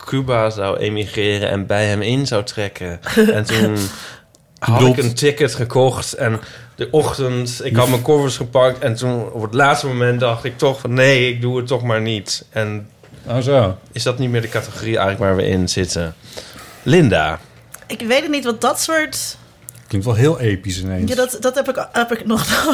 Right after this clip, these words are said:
Speaker 2: nooit meegemaakt. En vol-, ik weet ook niet of er echt zoveel van dat soort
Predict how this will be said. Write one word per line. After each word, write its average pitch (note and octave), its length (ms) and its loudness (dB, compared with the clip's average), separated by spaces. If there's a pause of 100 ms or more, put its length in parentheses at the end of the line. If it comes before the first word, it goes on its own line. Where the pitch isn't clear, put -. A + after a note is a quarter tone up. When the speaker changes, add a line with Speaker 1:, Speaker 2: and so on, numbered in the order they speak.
(180)
Speaker 2:
nooit C4 320 0
meegemaakt. G3 800 2 (380)
En A3+ 80 -8
vol-, C#4 180 0
ik C4+ 100 0
weet D4 180 2
ook C#4+ 100 -6
niet D4+ 160 -4
of - 120 -6
er - 80 -2
echt - 260 -4
zoveel C#4 540 0
van C#4 160 -8
dat A#3+ 160 -2
soort A#3 240 -4